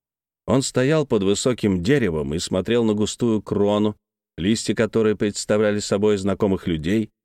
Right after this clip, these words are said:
моменты из жизни и все связанные с этим эмоции. Каждый лист — отдельный уникальный объект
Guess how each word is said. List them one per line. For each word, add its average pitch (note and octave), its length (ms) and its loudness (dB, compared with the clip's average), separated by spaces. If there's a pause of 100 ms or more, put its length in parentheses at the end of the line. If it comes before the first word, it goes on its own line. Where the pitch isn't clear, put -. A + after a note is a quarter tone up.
(240)
моменты B2 500 0
из A#2 260 -2
жизни B2+ 680 -2 (320)
и B2 140 0
все D3+ 340 -2
связанные B2 560 0
с - 100 -4
этим A2+ 360 -2
эмоции. E2 680 -4 (760)
Каждый A2 480 2
лист — A#2 560 -2 (640)
отдельный C#3+ 840 0
уникальный A#2 720 2
объект G#2 580 -2